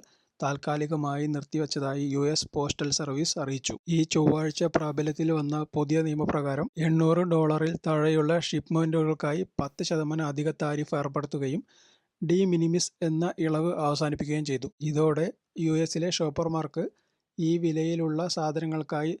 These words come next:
താരിഫിലെ ഇളവ് ഇപ്പോൾ ഇല്ലാതായി. പലതവണയായി യു എസിന്റെ മുന്നറിയിപ്പുകളെ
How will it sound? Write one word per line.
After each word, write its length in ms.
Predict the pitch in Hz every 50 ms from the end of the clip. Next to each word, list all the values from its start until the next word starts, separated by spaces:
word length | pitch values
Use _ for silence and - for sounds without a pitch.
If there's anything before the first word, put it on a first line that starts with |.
| - -
താരിഫിലെ 640 | 160 147 151 151 170 165 - 180 165 180 190 196 -
ഇളവ് 420 | 190 165 165 165 160 156 185 220 302 _ -
ഇപ്പോൾ 300 | 170 - - 170 180 202
ഇല്ലാതായി. 500 | 185 156 151 156 156 147 143 131 127 - - -
പലതവണയായി 960 | - 156 160 160 156 170 165 160 160 165 160 160 156 151 151 151 160 170 - - -
യു 80 | 180 156
എസിന്റെ 520 | 156 151 156 147 - 151 147 147 160 175
മുന്നറിയിപ്പുകളെ 1000 | - 240 156 151 147 147 147 151 151 156 151 143 - 160 147 143 147 156 165 190